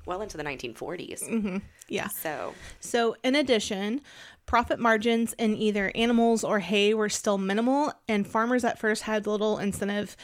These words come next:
Speaker 2: to change their crops. So that's kind of another reason that they
Speaker 1: Right.
Speaker 2: were so hesitant to change.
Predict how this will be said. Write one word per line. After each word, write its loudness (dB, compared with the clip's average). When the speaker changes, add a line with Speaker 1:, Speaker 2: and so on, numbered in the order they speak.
Speaker 2:
to -4
change 0
their -2
crops. -6
So -2
that's -4
kind -2
of 2
another 0
reason 2
that -2
they 4
Speaker 1:
Right. 2
Speaker 2:
were 0
so 0
hesitant -2
to -12
change. -10